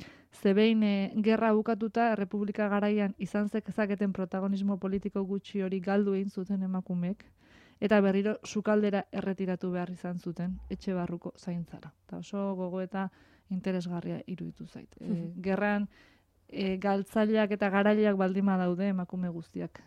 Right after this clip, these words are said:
Speaker 1: galtzaile izan zirela.
Speaker 2: Hori da. Bueno, gogorra, eh, eta potentea, eh, hortik ikas daitekenerako, baina barruan uzten duen inpresioa nik entzun da bakarrik, eh, gogorra da, egia esan.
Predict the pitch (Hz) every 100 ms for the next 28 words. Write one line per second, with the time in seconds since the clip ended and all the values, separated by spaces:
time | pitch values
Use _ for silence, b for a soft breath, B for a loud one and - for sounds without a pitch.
0 | _ 175 165 180 175 170 170 165 - 226
1 | 143 - _ - 208 185 - 190 180 180
2 | 190 214 240 240 175 180 175 180 185 -
3 | 185 196 202 180 175 214 202 202 196 190
4 | 190 190 - 202 196 196 190 190 262 220
5 | 185 180 185 190 190 - 185 190 190 B
6 | 208 - 196 196 208 220 226 233 190 180
7 | 196 196 185 180 185 196 202 180 190 196
8 | 185 190 190 185 180 - 180 180 175 185
9 | 175